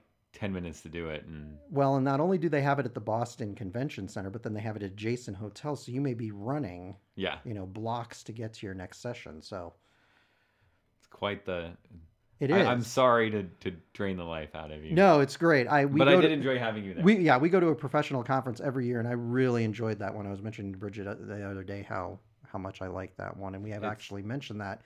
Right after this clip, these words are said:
Speaker 2: in some of our client materials with some of the stuff that we do, so we had a really good time at that. So
Speaker 1: Good.
Speaker 2: I don't know why we're talking about the marketing conference
Speaker 1: I
Speaker 2: right
Speaker 1: know,
Speaker 2: now
Speaker 1: we're
Speaker 2: and not talking about hockey.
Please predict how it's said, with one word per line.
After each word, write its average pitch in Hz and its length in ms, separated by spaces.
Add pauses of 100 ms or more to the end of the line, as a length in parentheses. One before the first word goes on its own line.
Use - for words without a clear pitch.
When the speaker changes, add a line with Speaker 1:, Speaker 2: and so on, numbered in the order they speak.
(440)
Speaker 2:
in 123 100
some 120 220
of 104 80
our 92 140
client 117 360
materials 92 480
with 92 100
some 95 180
of 85 40
the 90 80
stuff - 300
that - 80
we 98 120
do, 101 200
so - 160
we 104 160
had 104 140
a 90 40
really 87 280
good - 180
time 92 260
at 90 120
that. 92 240
So - 240
Speaker 1:
Good. 226 180 (100)
Speaker 2:
I 170 80
don't 180 160
know 151 80
why 123 220
we're 110 100
talking 113 420
about 90 280
the - 80
marketing 92 400
conference 92 400
Speaker 1:
I 131 60
Speaker 2:
right 139 80
Speaker 1:
know, 143 140
Speaker 2:
now 127 120
Speaker 1:
we're 143 60
Speaker 2:
and 139 100
not 202 180
talking 185 340
about 143 240
hockey. 151 600